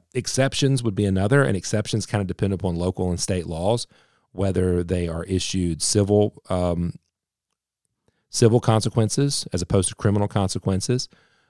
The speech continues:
uh, or whether there's aspects of, of parole, probation, other areas in which they may already be in the system. And so there's ways to clear these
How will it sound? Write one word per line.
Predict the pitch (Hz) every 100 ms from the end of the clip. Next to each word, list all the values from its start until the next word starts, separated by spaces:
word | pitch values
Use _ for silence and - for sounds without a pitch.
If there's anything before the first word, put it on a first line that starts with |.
| _
uh, | 98 90
or | 85 98 95
whether | 95 95 98 95
there's | 90 90 87 87
aspects | 104 101 - 107 92 -
of, | 92 85 -
of | 82 76 - - -
parole, | - 92 92 98 110
probation, | - 85 82 90 95 - 101 101 _ _ _ _ _
other | 95 104 -
areas | 104 104 98
in | 92
which | 87
they | 95
may | 90 87
already | 87 85
be | 80
in | 78
the | 82
system. | - 175 - 78 78
And | 80
so | 104 95
there's | 85 80 - _ _
ways | 101 113 110
to | 107
clear | - 110
these | 98 95 -